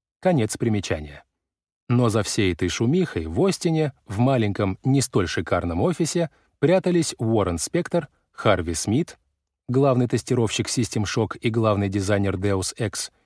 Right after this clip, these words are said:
и несколько бывших сотрудников Looking Glass. Чем же они там занимались? Конечно же, развивали механики Ultima Underworld и System Shock. Спектр больше и слышать не хотел о фэнтези,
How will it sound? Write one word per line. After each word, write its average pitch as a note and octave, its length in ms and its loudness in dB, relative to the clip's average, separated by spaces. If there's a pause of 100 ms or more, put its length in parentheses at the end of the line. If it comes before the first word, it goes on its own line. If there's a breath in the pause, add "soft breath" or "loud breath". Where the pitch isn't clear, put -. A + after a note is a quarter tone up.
(120)
и B2 100 0
несколько F#3+ 500 2
бывших A#2+ 380 0
сотрудников G2 640 -2
Looking F#2+ 360 -2
Glass. G2+ 440 -4 (840)
Чем B2 220 2
же B2 120 2
они D3 160 2
там E3 160 2
занимались? D3+ 640 -2 (240)
Конечно G#2+ 640 0
же, D#3 140 2
развивали F#2+ 520 2
механики E3+ 680 0
Ultima A2 540 0
Underworld E2+ 600 -2 (120)
и - 80 -6
System F2+ 420 -6
Shock. - 420 -4 (1600)
Спектр - 480 0
больше C3+ 420 2
и E3 200 -2
слышать A#2+ 460 0
не F#2 100 -2
хотел A2 420 -2
о A2 100 0
фэнтези, D#2+ 580 -4